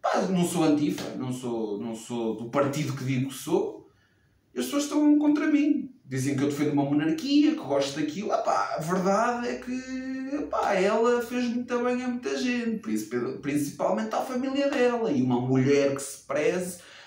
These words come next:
tem de defender a família e fazer tudo pela família. E é isto. Citando uma das grandes bandas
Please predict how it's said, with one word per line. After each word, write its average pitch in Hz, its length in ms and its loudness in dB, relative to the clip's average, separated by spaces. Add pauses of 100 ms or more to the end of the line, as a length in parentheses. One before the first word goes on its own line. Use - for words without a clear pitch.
tem 415 120 -8
de - 60 -2
defender 311 360 0
a 294 80 4
família 285 500 2
e 208 80 -2
fazer 180 300 -2
tudo 196 180 -8
pela 196 220 -2
família. 190 680 -6 (1200)
E 277 80 -4
é 285 80 2
isto. - 400 4 (1700)
Citando 196 680 2
uma 165 160 6
das 156 260 2
grandes 151 440 2
bandas 135 560 0